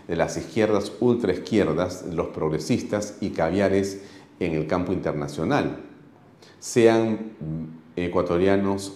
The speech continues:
sean, eh, eh, colombianos, o venezolanos, o nicaragüenses, o bolivianos, eh, o mexicanos,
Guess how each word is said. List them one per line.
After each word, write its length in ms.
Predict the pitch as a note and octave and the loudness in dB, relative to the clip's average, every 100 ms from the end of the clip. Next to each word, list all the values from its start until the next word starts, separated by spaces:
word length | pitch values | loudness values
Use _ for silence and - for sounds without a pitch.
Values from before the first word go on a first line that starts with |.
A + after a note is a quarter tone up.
| - | -16
sean, 720 | - - A2 G#2+ G#2 G#2 G#2 G#2 - - - - - | -8 -2 2 2 0 -2 -4 -12 -20 -20 -20 -12 -4
eh, 640 | F2 D#2+ D#2 D#2 D2+ - - | 0 0 0 0 -2 -8 -10
eh, 420 | E2+ D#2 D#2 D2+ D2 C#2+ - - | -6 -2 -2 -4 -8 -12 -16 -2
colombianos, 1000 | A2+ A2 F#2+ F2 E2 D2+ D#2+ - - - - - - - | 4 6 6 4 2 0 -4 -10 -14 -18 -20 -20 -20 0
o 140 | A2+ A2+ | 6 8
venezolanos, 920 | G2+ F2+ E2+ D#2+ D#2+ D2+ D#2 - - - | 6 2 0 -2 -2 -4 -8 -12 -8 2
o 120 | A2+ | 4
nicaragüenses, 960 | A2 F#2+ E2+ D2+ D2+ D2 D2 D2+ - - - - - - - | 4 2 0 0 -2 -4 -8 -12 -12 -18 -20 -20 -20 -20 4
o 160 | A#2+ A#2 | 6 8
bolivianos, 960 | G#2 E2+ D#2+ D#2+ D2+ D#2 D#2+ - - - - - - - - | 6 4 0 -2 -4 -6 -10 -14 -18 -20 -20 -20 -20 -20 -12
eh, 400 | E2 D#2+ D#2 - - - - | -8 -4 -4 -8 -14 -10 0
o 140 | B2 | 4
mexicanos, 800 | A#2 - F2 F2 E2 E2 - - | 4 2 -4 -4 -2 -4 -8 -12